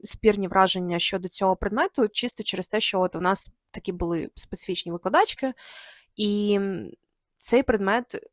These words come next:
насправді, він є дуже цікавим, я в цьому впевнена. Просто,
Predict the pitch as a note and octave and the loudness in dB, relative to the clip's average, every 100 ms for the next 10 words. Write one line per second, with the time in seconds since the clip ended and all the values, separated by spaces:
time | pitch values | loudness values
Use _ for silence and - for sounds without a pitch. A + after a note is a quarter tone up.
0 | - G3 - G#3+ A3 G3 F#3+ E3 F3+ G#3+ | -6 -2 4 4 4 2 0 -2 0 0
1 | G#3 F#3+ F3+ E3 - - G3+ G3 F#3+ F#3 | 0 0 0 0 -6 -4 -2 -2 -4 -4
2 | - C4 F4 C4 - F#3+ F#3+ - F3 F3 | 0 2 0 -4 -6 0 0 0 -4 -2
3 | - C4 D#4 C4 A#3 A3 - - G3+ G#3 | 2 4 2 0 0 0 -2 0 2 2
4 | - G3+ F3+ F3 D#3+ | 0 0 0 0 -2